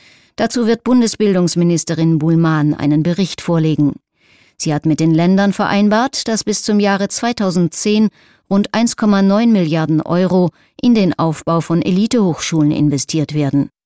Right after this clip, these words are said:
Von dieser Summe will der Bund rund drei Viertel übernehmen.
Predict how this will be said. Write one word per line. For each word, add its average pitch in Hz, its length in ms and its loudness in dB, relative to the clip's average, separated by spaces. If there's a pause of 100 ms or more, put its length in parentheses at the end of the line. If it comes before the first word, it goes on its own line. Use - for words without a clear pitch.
(360)
Von 151 200 -2
dieser 196 280 2
Summe 185 340 2
will 214 120 0
der 165 120 0
Bund 170 380 0
rund 160 240 0
drei 170 180 0
Viertel 160 400 -4
übernehmen. 170 600 2